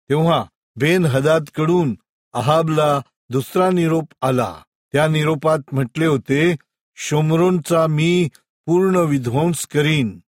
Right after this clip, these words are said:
तिथे काहीही शिल्लक उरणार नाही. आठवणी दाखल काही घेऊन यावे, असेही माझ्या मनुष्यांना काही राहणार नाही.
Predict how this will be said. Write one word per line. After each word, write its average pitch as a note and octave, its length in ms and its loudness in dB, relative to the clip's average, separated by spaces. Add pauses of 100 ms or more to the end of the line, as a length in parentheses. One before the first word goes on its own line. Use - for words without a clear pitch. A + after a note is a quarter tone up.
(100)
तिथे D3 400 0 (360)
काहीही D#3+ 560 0
शिल्लक D3+ 640 -2
उरणार C#3 440 0
नाही. B2+ 560 -4 (300)
आठवणी E3+ 520 0
दाखल D3 560 0 (400)
काही D3 340 0
घेऊन D3 400 -2
यावे, D3+ 460 0 (460)
असेही E3+ 480 0
माझ्या D3+ 440 0
मनुष्यांना C#3+ 880 -2 (420)
काही D3 400 2
राहणार C#3+ 500 0
नाही. C3 560 -4